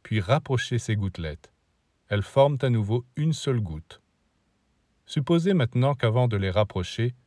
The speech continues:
vous laissiez tomber quelques grains de poussière sur certaines d'entre elles.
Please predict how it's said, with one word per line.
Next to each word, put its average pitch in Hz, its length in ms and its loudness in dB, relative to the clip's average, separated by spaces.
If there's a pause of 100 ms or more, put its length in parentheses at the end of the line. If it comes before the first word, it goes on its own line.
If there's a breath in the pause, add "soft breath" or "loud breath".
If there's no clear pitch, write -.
(480)
vous 110 100 0
laissiez 151 460 0
tomber 117 340 0
quelques 104 360 -4
grains 107 240 0
de 110 80 0
poussière 104 580 -4
sur - 160 -12
certaines 117 480 -2
d'entre 101 320 -4
elles. 78 240 -6